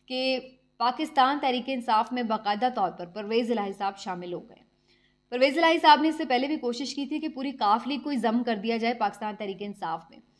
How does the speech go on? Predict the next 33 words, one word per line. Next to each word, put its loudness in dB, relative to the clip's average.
और 0
मैंने 2
उस 0
वक्त -2
भी -2
आपको 6
बताया 4
था 0
कि -2
इसके -8
कुछ -12
पॉजिटिव -8
चीज़ें -2
भी -4
हैं 0
लेकिन -2
कुछ -6
नेगेटिव -6
चीज़ें -14
भी -16
हैं। -20
लेकिन 0
इससे 0
बेशतर 0
के -2
वो -2
ये 0
काम 2
करते, -8
हुआ 4
ये 2
कि -4
उन्होंने -2